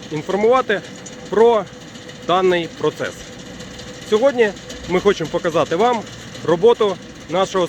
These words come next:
самохідного горіхозбирального комбайна на базі мотоблока Унік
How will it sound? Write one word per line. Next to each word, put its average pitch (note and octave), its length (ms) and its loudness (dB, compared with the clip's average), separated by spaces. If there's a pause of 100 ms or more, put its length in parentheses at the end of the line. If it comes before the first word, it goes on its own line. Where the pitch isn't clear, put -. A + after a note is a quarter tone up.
самохідного D3 680 0 (420)
горіхозбирального E3 760 0
комбайна A3 520 0 (320)
на D#3 120 0
базі E3 300 2
мотоблока F#3 680 -2 (340)
Унік A3 280 4